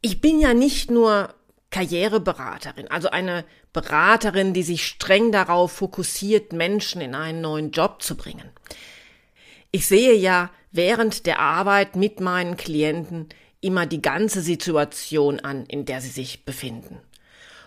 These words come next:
Und da kann es natürlich sein, dass zusätzlich Themen auftauchen, die ich mit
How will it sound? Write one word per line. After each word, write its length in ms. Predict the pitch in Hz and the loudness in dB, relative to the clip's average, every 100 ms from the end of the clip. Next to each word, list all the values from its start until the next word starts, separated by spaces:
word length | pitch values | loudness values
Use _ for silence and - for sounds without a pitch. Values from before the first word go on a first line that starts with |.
| _ | _
Und 500 | 196 233 233 226 - | 2 4 4 2 0
da 60 | 196 | 0
kann 260 | - 269 | 2 0
es 100 | 302 | 2
natürlich 440 | 262 - 233 214 - | 0 2 2 2 0
sein, 360 | 196 202 208 | 2 2 2
dass 220 | 196 185 - _ _ - | 0 -2 -8 _ _ -4
zusätzlich 840 | - 285 240 226 220 - 185 - | 4 4 6 6 4 -2 -2 0
Themen 400 | - 233 220 220 | 4 4 4 0
auftauchen, 1000 | - 175 180 - - 170 180 180 185 175 - - - - | -2 -6 -6 -8 -8 -4 -4 -4 -8 -10 -14 -20 -20 -6
die 220 | 196 175 | -4 -2
ich 140 | 196 202 | -2 0
mit 280 | 190 - | -2 -4